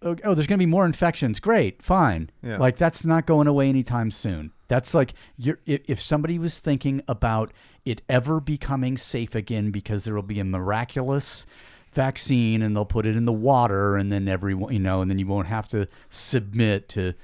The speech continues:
Speaker 1: you know, getting vaccinated. It'll just automatically happen if you're thirsty, um,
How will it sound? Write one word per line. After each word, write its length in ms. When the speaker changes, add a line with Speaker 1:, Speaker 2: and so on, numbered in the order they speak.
Speaker 1:
you 100
know, 120
getting 300
vaccinated. 480
It'll 180
just 140
automatically 500
happen 320
if 140
you're 100
thirsty, 480
um, 280